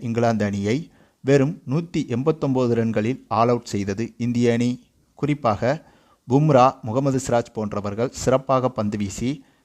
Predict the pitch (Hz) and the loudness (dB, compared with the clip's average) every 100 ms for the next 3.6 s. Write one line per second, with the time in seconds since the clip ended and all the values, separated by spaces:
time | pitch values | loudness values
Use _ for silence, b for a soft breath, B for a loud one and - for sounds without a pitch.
0 | _ 120 117 135 - 117 139 147 143 131 | _ 2 4 4 0 -2 0 0 0 2
1 | 120 104 104 107 101 104 117 - 123 117 | 0 -4 -4 -6 -2 -4 -4 -4 -4 -2
2 | 120 117 117 120 123 - _ b b b | -2 0 2 2 0 -2 _ b b b
3 | - 139 160 147 113 135 | -4 0 2 2 0 0